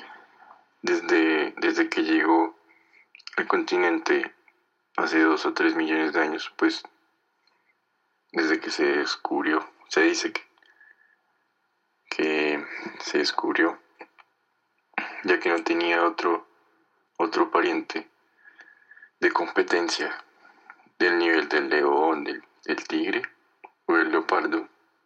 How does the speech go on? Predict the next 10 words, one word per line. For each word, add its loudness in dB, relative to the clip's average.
Este -2
se -2
convirtió 0
en 0
el -4
rey, -4
el -6
rey 2
del -2
bosque, -2